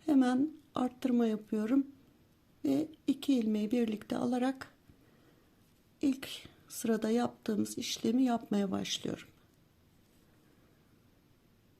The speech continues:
Yine bakın doladım ve sıradakine. Bu şekilde arkadaşlar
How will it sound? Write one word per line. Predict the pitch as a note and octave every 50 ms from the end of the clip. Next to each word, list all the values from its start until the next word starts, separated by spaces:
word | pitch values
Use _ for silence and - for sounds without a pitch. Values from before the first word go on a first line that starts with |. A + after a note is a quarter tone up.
| _ _ _ _ _ _ _ _ _ _ _ _ _ _ _ _ _ _ _ _ _ _ _ _ -
Yine | C#4+ C4+ A#3+ A#3+ A3
bakın | A3+ A#3 A3+ A3+ A3+ A3+
doladım | A3+ A#3 A#3+ A#3 A#3 A3+ A#3 B3+ C4+ C4+ C4 - - - - -
ve | C4 A#3+
sıradakine. | - - - A#3 A3+ A3 A3 G3+ - - - G3 G#3 B3 C4+ - - - _ _ - - - - - - - _ _ - -
Bu | E4
şekilde | - - C#4 B3+ C4 - A#3 G#3+ G#3 A3
arkadaşlar | G#3+ A3 A3 A#3 A3 A3+ A3 G#3+ - - - C#4+ C#4+ C#4+ - - -